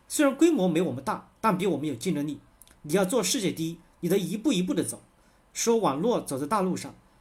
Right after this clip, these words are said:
他们是二十年这么爬过来的呀，终端也要一步一步的走。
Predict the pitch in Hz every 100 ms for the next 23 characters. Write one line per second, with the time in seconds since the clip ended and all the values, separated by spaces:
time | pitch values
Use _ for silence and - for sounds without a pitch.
0 | - 254 254 - - 285 202 151 151 214
1 | 135 - - 180 185 160 131 110 _ _
2 | _ - 233 220 202 180 139 147 139 151
3 | 185 156 139 117